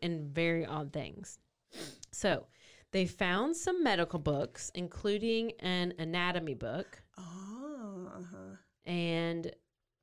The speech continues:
Speaker 1: this is the other thing about
Speaker 2: Posters, right?
Speaker 1: Yeah. So they found that. They also found, um, it, within that anatomy book was a newspaper clipping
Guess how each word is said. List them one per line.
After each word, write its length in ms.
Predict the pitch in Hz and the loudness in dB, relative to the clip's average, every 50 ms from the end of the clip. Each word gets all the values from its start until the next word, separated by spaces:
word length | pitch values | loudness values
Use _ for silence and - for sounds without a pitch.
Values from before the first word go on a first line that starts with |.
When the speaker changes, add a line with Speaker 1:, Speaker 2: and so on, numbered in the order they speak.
| _ _ _ _ _ _ | _ _ _ _ _ _
Speaker 1:
this 240 | - - - - - | -16 -14 -14 -14 -16
is 80 | - | -14
the 160 | - - - - | -12 -12 -12 -10
other 180 | - - - - | -12 -12 -14 -12
thing 120 | - - - | -4 -4 0
about 180 | - 180 202 | 2 2 2
Speaker 2:
Posters, 420 | - - - - 247 180 160 - 170 | 2 0 0 0 0 0 0 0 0
right? 340 | 165 165 185 220 302 381 - | 2 4 4 4 2 2 -2
Speaker 1:
Yeah. 200 | 160 139 98 - - - - - - _ _ _ _ _ _ - - - | -4 -6 -6 -8 -12 -14 -16 -20 -20 _ _ _ _ _ _ -16 -12 -10
So 340 | - - - 208 185 180 | -8 -2 2 4 4 4
they 180 | 170 185 175 175 | 4 2 2 2
found 360 | 175 - 196 190 208 247 262 | 0 0 2 2 2 2 2
that. 240 | 240 208 202 190 127 | 2 2 2 2 4
They 140 | 190 185 - | 2 2 4
also 400 | - 165 185 208 - - 294 294 | 4 4 2 2 4 2 2 2
found, 600 | - - - 190 175 170 170 175 175 175 170 170 - - - - - - - - _ - | 4 2 2 4 6 6 6 4 4 2 -2 -6 -12 -18 -20 -20 -20 -20 -20 -20 _ 2
um, 480 | 165 170 165 160 160 151 151 147 151 - - _ | 4 4 6 6 6 4 4 2 0 -4 -12 _
it, 180 | - 143 - - _ _ _ _ _ _ | -10 -10 -10 -10 _ _ _ _ _ _
within 380 | 190 190 208 202 - 220 220 226 | 2 2 2 4 6 4 4 6
that 220 | 220 208 185 175 | 4 4 4 4
anatomy 360 | 165 165 170 170 170 165 160 160 | 4 4 4 4 4 2 2 0
book 300 | 151 160 160 151 - - | 2 0 0 0 0 0
was 220 | 160 156 147 - | 2 2 2 0
a 100 | 139 147 | -2 -2
newspaper 600 | 147 147 165 214 294 285 - - 190 170 - 170 156 | -2 0 2 2 0 2 2 2 2 4 4 2 2
clipping 540 | - 175 165 - 175 160 160 160 170 175 | 4 2 4 4 2 2 2 2 0 -2